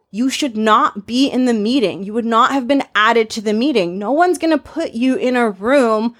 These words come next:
where you aren't needed. If you were put in the room, then it means people think that you might be able to help. They're believing in you. They're going halfway. Now you have to meet them halfway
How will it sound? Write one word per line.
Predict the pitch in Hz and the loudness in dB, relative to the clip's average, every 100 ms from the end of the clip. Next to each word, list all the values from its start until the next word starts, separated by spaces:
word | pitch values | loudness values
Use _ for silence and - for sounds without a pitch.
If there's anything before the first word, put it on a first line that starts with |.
| _ - | _ 0
where | 214 240 233 | 4 4 4
you | 208 247 233 | 0 -2 -2
aren't | 170 196 220 208 | 0 2 2 -2
needed. | 175 185 196 170 - - _ _ _ - | -2 0 0 -2 -6 -18 _ _ _ -4
If | 240 233 | -4 -2
you | 240 | 0
were | 240 233 | 2 0
put | - - 302 403 - | -6 0 2 2 0
in | 262 262 | 0 2
the | 247 | -2
room, | 214 311 359 220 175 170 220 - _ - | -2 2 4 4 0 -4 -8 -12 _ -4
then | 240 240 | -2 -2
it | 226 | 2
means | 277 269 254 - | 2 4 0 -6
people | - 285 - 339 285 | -2 0 2 2 2
think | - - 226 294 415 - - _ _ - | -4 0 0 2 -2 -6 -20 _ _ -2
that | 214 | -2
you | 226 196 220 269 302 320 277 | -2 -4 2 4 4 0 -2
might | 196 214 233 269 - | -2 2 2 0 -6
be | 240 - | -8 0
able | 214 214 208 | 0 0 -4
to | - 208 | -6 -14
help. | - - 202 - _ _ _ _ _ _ | -10 -2 -2 -2 _ _ _ _ _ _
They're | 185 233 330 320 | -4 0 2 2
believing | 320 302 302 302 320 285 | 2 2 2 2 0 -2
in | 262 | -2
you. | 233 277 294 220 208 285 _ _ - | 0 0 2 2 0 -4 _ _ -14
They're | 185 240 285 | 0 2 2
going | 269 269 254 | 2 2 2
halfway. | 233 - 220 247 247 208 208 349 403 - - | -2 0 0 0 0 2 2 2 -2 -6 -10
Now | 214 254 | -2 -2
you | 233 220 277 320 381 | -2 -4 2 4 4
have | 330 269 220 | 2 -2 -2
to | 226 | -4
meet | 202 190 | -2 -2
them | 190 | -4
halfway | 190 185 185 - 175 190 | -2 -2 -2 -2 -2 -2